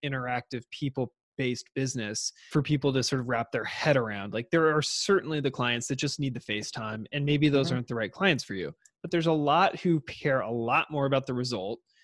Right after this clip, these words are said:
Speaker 1: of the best sale or, you know, getting into contract and getting the best deal on the house or whatever, as opposed to how many hours you poured into it, whether it's one or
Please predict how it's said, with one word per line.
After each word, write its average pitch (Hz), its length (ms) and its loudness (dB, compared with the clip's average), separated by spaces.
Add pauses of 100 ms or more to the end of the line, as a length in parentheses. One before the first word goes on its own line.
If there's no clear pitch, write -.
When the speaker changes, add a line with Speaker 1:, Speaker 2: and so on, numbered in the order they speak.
(240)
Speaker 1:
of 120 360 -2
the 131 60 -6
best 135 380 2
sale 123 400 2
or, 113 220 -2 (260)
you 131 100 0
know, 120 60 0
getting 139 300 2
into 127 140 0
contract 131 560 0
and 127 120 -2
getting 127 320 0
the 120 100 -4
best 123 360 -4
deal 127 260 0
on 120 120 -4
the 120 40 -4
house 117 440 -2
or 117 100 -4
whatever, 113 420 -6 (220)
as 139 100 2
opposed 131 380 0
to 131 80 -2
how 139 320 -2
many 131 200 0
hours 120 460 0
you 127 80 -4
poured 117 300 -4
into 113 280 -6
it, 104 60 -2
whether 117 240 -4
it's 110 160 -10
one 120 300 -4
or 107 200 -8